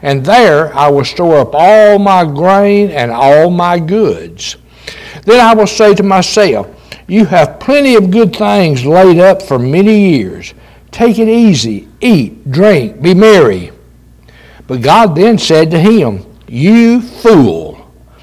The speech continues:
this very night your life will be required of you. Then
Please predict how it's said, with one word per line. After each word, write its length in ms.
this 220
very 360
night 520
your 180
life 500
will 100
be 200
required 840
of 160
you. 440
Then 760